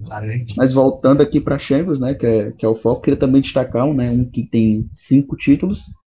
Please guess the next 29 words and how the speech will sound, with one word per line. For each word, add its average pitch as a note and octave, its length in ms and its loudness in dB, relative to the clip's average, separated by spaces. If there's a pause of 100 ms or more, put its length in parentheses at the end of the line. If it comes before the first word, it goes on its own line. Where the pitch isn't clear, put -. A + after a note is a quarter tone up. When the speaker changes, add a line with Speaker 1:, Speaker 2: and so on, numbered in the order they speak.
(280)
Speaker 2:
que - 60 -2
é A2+ 40 4
o A2+ 60 4
Maldini, A#2 680 4 (380)
que A2 80 -6
acho G#2+ 200 -6
que A2 340 2 (160)
fez, C3+ 320 6
fez C#3+ 240 6
história C3 480 4
na B2 120 2
Champions, B2+ 480 -2
né, A#2+ 440 -2
não A#2 160 2
só C3 260 2
pela, A#2 480 0
pelos A#2+ 280 2
títulos, - 640 -2 (320)
mas A2 160 -4
também A#2 180 4
pela A#2+ 200 2
quantidade C#3+ 560 2
de C#3+ 120 2
finais C3 520 -2
que - 80 0
ele E3+ 100 2
participou, - 540 -4
que - 100 -20
foram A#2+ 200 0